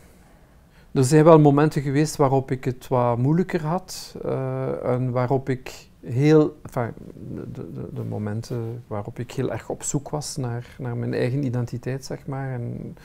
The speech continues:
waar ik heel, heel erg, eh, de bodem had bereikt. En, eh,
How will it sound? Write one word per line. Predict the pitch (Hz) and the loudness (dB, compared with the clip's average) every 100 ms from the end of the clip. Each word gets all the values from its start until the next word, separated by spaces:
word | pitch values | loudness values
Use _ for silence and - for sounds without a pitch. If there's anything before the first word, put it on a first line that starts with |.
| - - - - | -20 -20 -20 -8
waar | 120 113 | -4 -4
ik | 113 | -6
heel, | - 127 127 | -2 2 2
heel | 143 131 123 | 0 -2 -2
erg, | 127 123 - - | -2 -6 -12 -6
eh, | 120 117 113 | -4 -4 -2
de | 117 | 0
bodem | 120 135 131 143 143 143 143 - - - | 4 2 2 0 0 -4 -8 -14 -20 -18
had | - 131 - 139 | -2 -2 -2 -2
bereikt. | 123 120 135 - - - - - - - | -2 0 -4 -8 -14 -20 -20 -20 -20 -16
En, | - 127 127 | 0 2 4
eh, | 127 123 123 | 2 2 0